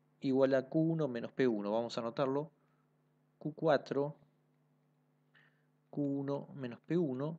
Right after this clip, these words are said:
Si eso lo ponemos acá, se haría cero. Y esa integral ya está.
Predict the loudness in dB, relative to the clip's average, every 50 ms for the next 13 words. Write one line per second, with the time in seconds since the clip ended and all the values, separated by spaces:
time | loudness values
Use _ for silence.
0 | _ _ _ _ _ -18 -10 -4 -2 -2 -2 -2 -2 -2 -2 -2 -2 -4 -4 -4
1 | -6 -8 -8 -6 -6 -6 -4 -2 2 4 4 4 4 2 0 -2 -6 -8 -6 -4
2 | -2 -2 0 0 0 0 -2 -2 -2 0 0 0 0 -2 -4 -8 _ _ _ _
3 | _ _ _ _ _ _ _ _ _ _ _ _ _ -6 -4 -4 -4 -4 -4 -2
4 | 2 2 2 2 2 -2 -2 2 4 4 4 2 0 -8